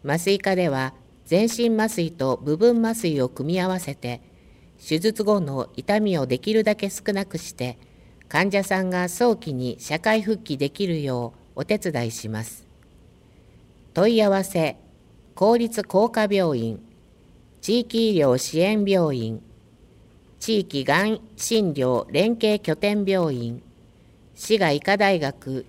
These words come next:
地域医療教育研究拠点、電話六二の零二三四、ファックス六三の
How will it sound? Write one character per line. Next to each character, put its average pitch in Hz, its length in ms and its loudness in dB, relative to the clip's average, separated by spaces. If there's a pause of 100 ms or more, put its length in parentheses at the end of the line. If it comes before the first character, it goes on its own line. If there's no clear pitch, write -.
地 220 220 0
域 147 300 -4
医 - 20 -2
療 185 260 2
教 185 280 2
育 220 220 -2
研 175 260 -2
究 190 240 -2
拠 175 160 -4
点、 113 320 -8 (840)
電 185 320 2
話 156 240 -2 (520)
六 175 320 2
二 202 240 2
の 117 280 -4 (540)
零 214 240 4
二 190 240 2
三 135 320 -4
四、 117 300 -6 (600)
フ 196 80 -2
ァ 202 40 2
ッ 208 60 -2
ク - 200 -10
ス 120 340 -4 (420)
六 170 240 0
三 196 380 2
の 120 180 -4